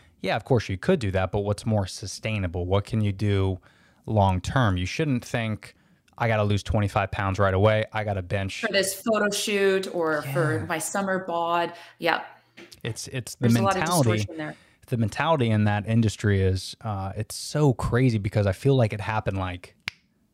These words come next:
Speaker 1: like that. Like, people went from not caring to now we, it's only that. Like, people only want that quick fix for some reason. It's hard to get people out of that mindset.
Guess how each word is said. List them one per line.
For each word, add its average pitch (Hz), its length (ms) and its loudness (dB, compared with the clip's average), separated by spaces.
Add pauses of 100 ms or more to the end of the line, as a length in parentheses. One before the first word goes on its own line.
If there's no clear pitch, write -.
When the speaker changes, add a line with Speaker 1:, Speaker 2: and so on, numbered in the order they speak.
Speaker 1:
like 98 160 -8
that. 92 300 -8 (260)
Like, 101 180 -4
people 123 280 0
went 117 160 0
from 98 240 -2
not 107 240 -2
caring 104 540 -2
to 95 420 -2 (440)
now 107 360 2
we, 104 480 -4 (120)
it's - 200 -8
only 135 360 2
that. 87 280 -6
Like, 92 160 -6
people 127 340 -2
only 120 320 4
want 104 280 4
that 95 160 -6
quick - 260 -4
fix 143 260 0
for - 160 -6
some 95 220 -8
reason. 95 200 -6
It's 92 140 -8
hard 110 200 4
to 101 40 -2
get 98 140 -8
people 95 280 -2
out 104 140 2
of 98 60 -4
that 98 120 -2
mindset. 101 400 -2